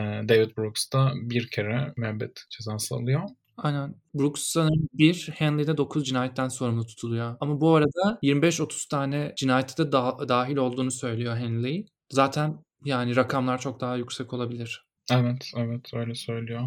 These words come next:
Speaker 1: dedektifler de. Gacy ile ne tür benzerlikleri var, ondan bahsedelim. Bütün bu olanların, hani, John, geçen bölümde bahsettiğimiz John Wayne Gacy olaylarıyla ne ilgisi vardı, onu bir hatırlayalım, açıklamaya çalışalım.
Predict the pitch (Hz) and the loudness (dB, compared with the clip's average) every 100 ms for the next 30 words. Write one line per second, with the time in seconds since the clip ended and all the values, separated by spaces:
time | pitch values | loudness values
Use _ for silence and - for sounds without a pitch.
0 | 135 117 120 127 - 123 120 120 131 - | -4 -4 -4 -8 -6 -2 0 -2 -6 -8
1 | _ _ _ _ - 131 135 156 160 156 | _ _ _ _ 0 2 2 0 2 0
2 | 135 123 131 120 117 110 110 107 110 107 | 2 2 4 4 2 2 -4 -2 -2 0
3 | 110 110 110 110 110 107 110 - 107 110 | 0 0 -2 -4 -2 -2 -4 -8 -4 -2
4 | 107 - 110 113 117 143 196 - _ - | -2 -2 0 2 2 2 0 -8 _ -20
5 | _ 131 131 151 156 151 147 151 147 135 | _ -2 2 8 8 10 8 8 8 8
6 | 123 127 131 123 117 123 123 123 120 120 | 8 6 4 2 6 6 6 6 6 4
7 | 117 - 120 - 117 120 117 120 120 117 | 2 0 -2 0 0 2 4 4 4 2
8 | 117 117 117 - - 117 113 117 117 120 | 2 0 0 -4 -2 0 0 -2 0 0
9 | 117 117 117 107 110 - - - - - | 0 0 0 -2 -4 -10 -10 -8 -8 -8
10 | - 123 110 110 120 139 117 117 110 110 | 0 2 2 0 0 0 0 -4 -6 -6
11 | - 117 110 110 123 135 131 113 113 113 | -8 -6 -6 -6 -10 -12 -12 -6 -4 -4
12 | 110 117 151 151 - 123 - 117 110 107 | 0 4 4 0 -4 -4 -2 0 -2 -2
13 | 120 - 127 135 147 | 0 2 4 4 2